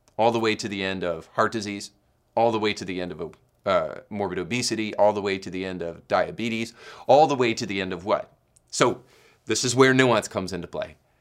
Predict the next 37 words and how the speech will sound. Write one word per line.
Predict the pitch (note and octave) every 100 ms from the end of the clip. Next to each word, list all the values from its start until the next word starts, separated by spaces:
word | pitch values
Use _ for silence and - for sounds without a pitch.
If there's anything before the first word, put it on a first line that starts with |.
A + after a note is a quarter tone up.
| _ _ _
Self-love | - C3+ C3 C3 B2 A2+
is | A2
important. | A2 B2 C3+ G2+ - _ _ _ _ -
Understanding | C3+ C3+ C3+ B2+ B2+
that | G#2+ G#2+
the | -
stretch | - - -
marks | A2 -
that | A2 G#2+
you |
got | G#2+ G#2+
from | G#2+ G#2
your | G2
kids | C#3+ C#3 F#2+
that | G2+ F#2
may | F#2+ G#2 G#2+
not | G#2 G2
ever | G#2+ G2+
go | G#2
away, | F#2+ A2+ B2 G2+
regardless | F2+ G#2 A2 G2+ G2
of | F#2+
how | G#2
much | B2+ B2
exercise | G#2 - C3 E2+ E2+ E2
you |
do. | D2+ C2+ C#3+ - _ _ - - - _
Um, | - F2 F2 F2 E2 -
I | F#2+
don't | D2
know, | A2 B2+ F#2
I'm | F#2 F2
not | F2
a |
woman, | F2 B2 F#2+ A2 G#2
and, | F2+ - _ _ - - - -
uh, | E2 E2